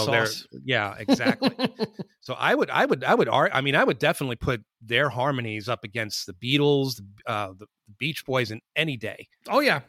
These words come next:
Speaker 1: And
Speaker 2: Put
Speaker 1: just,
Speaker 2: 'em in
Speaker 1: I
Speaker 2: there,
Speaker 1: mean,
Speaker 2: you
Speaker 1: they're,
Speaker 2: know.
Speaker 1: they're, I mean, come on. I mean, sometimes even, I think I even like the, uh, Eagles better, uh, some of their stuff, because it's just, you can dis-, you know, you, there's such a distinctive high-end harmony, but you can pick out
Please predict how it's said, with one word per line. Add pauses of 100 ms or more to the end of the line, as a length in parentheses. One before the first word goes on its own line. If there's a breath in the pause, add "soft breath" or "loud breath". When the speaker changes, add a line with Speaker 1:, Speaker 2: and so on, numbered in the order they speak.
Speaker 1:
And
Speaker 2:
Put
Speaker 1:
just,
Speaker 2:
'em
in
Speaker 1:
I
Speaker 2:
there,
Speaker 1:
mean,
Speaker 2:
you
Speaker 1:
they're,
Speaker 2:
know.
Speaker 1:
they're, (100)
I
mean,
come
on.
I
mean,
sometimes
even,
I
think
I
even
like
the,
uh,
Eagles
better, (640 soft breath)
uh,
some
of
their
stuff,
because
it's
just,
you
can
dis-,
you
know,
you,
there's
such
a
distinctive (960)
high-end
harmony,
but
you
can
pick
out